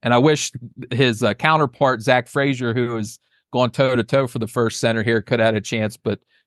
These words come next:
due to his broken leg, he wasn't out there outside of some snaps, uh, before practice with some of the quarterbacks. So that was one of the guys that really flashed for me there, uh, that really put on some big, um,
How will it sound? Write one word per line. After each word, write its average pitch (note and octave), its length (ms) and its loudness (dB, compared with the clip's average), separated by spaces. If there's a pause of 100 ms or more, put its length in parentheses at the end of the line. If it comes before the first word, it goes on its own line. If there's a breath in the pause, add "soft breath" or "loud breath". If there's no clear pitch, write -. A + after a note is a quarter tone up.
due A#2 140 0
to A2 80 -2
his A#2+ 160 0
broken A#2+ 420 0
leg, A2+ 240 0
he B2+ 100 -2
wasn't A#2+ 300 0
out B2 300 0
there A2+ 280 0
outside E3+ 520 2
of D3 120 0
some C3+ 140 -8
snaps, A#2+ 540 -6 (380)
uh, A2 200 2
before A#2 340 0
practice A#2+ 580 0
with A2 100 -8
some A2 180 -4
of G#2+ 40 -4
the G#2 60 -4
quarterbacks. G2+ 800 -4
So - 140 -4
that E3 120 4
was C3 120 -2
one C3 120 2
of A#2+ 40 -2
the A2+ 120 0
guys A2 220 2
that G#2+ 100 -12
really A2 200 -2
flashed G#2 380 -6
for G#2+ 100 -10
me G2 240 -8
there, G2+ 300 -4 (380)
uh, G2+ 220 -4
that A2+ 220 -4
really A#2 240 4
put A#2 180 0
on G#2+ 160 0
some G#2 220 -4
big, A2 600 0 (260)
um, G2+ 360 -14